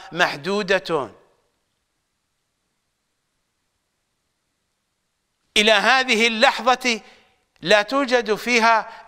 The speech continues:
المرافق الصحية، إلى هذه اللحظة التي تتناسب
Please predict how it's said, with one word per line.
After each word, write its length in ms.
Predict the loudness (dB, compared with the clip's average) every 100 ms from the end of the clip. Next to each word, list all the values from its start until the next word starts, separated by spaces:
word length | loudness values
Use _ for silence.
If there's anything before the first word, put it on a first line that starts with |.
| 0
المرافق 920 | 0 0 2 2 0 -2 -4 -2 -2
الصحية، 1120 | -2 -4 -4 -4 -2 0 2 0 -2 -6 -20 _ _ _ -2
إلى 160 | 2
هذه 460 | 4 4 4 4 2
اللحظة 540 | 4 2 2 -2 -4 -8 _ _ _ _ _ _ _ _ _ _ _ _ _ _ _ _ _ _ _ _ -4 0
التي 680 | 2 0 0 0 0 -2 _ _ _ _ _ _ _ _ _ _ _ _ _ _ _ _ _ _ _ _ _ _ _ _ _ _ _ _ _ _ _
تتناسب 960 | 0 2 2 4 2 2 0 2 -2